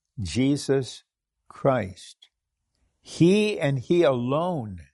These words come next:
is the overcomer.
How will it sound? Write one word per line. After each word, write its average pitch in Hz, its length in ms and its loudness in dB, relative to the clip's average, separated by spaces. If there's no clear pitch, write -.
is 98 500 2
the 170 560 2
overcomer. 131 1700 0